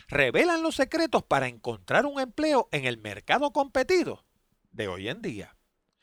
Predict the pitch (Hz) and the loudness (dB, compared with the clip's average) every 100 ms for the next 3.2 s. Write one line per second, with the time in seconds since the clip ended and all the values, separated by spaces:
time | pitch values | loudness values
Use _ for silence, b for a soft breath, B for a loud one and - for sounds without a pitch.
0 | B - 254 359 359 339 311 202 - 135 | B 4 6 6 4 6 4 4 -2 -6
1 | 131 262 277 170 - 151 139 123 113 113 | -8 -4 0 0 0 0 0 2 0 0
2 | 220 330 _ 147 123 113 107 113 151 214 | -2 -6 _ 0 0 0 -6 -2 0 2
3 | 294 175 | 2 0